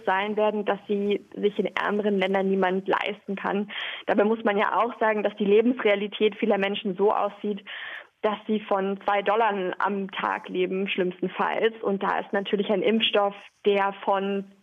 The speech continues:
sechzehn Dollar bis dreißig Dollar kosten kann, ja, komplett illusorisch, dass sich die Menschen das leisten können. Es gibt ja auch nicht so viel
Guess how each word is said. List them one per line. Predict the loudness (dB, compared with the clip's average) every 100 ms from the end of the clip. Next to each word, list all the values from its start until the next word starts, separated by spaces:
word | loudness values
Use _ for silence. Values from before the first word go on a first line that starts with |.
| _ -2
sechzehn | 0 0 2 2 2
Dollar | 2 2 2
bis | -2 -4
dreißig | -4 -2 -2 -4 -2
Dollar | 0 2 2 0 -2 -4
kosten | -2 -2 -4 -4
kann, | -2 -2 -2 -2 -2
ja, | -4 -4 -10 _ _ _ _ -8 -6
komplett | -4 -4 0 0 0 -8 -4
illusorisch, | -2 2 2 4 2 0 -2 -2 -4
dass | -2
sich | 0
die | 2
Menschen | 2 2 0
das | 0
leisten | 2 2 0 -4 -2
können. | 0 0 -2
Es | -6 -8 0
gibt | 0 4
ja | 2 2
auch | -4
nicht | -6 -4
so | -4
viel | 2 6 6